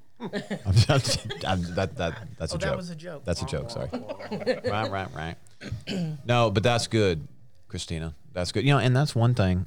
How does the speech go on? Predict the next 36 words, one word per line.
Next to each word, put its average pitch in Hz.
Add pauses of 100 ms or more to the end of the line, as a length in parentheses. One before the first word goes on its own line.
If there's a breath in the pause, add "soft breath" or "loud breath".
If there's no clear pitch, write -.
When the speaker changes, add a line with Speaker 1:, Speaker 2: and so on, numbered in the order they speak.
Speaker 1:
um, 82 (400)
you 98
know, 92
that 85
we've 104
talked 95
about, 87 (220)
'cause, 85
you 98
know, 90
we've, 92
we've 90
got, 82
of -
course, 90
I'm, 80 (100)
I 82
don't 82 (220)
mean, 82
I'm 87
not 87
jumping 80
ahead 80
of 78
Mandy 73
here, 76
Speaker 2:
Oh, 73
Speaker 1:
but, 78
Speaker 2:
it's -
fine. -
Speaker 1:
but 80
I'm 82
just 80
thinking 80
of 73
this. -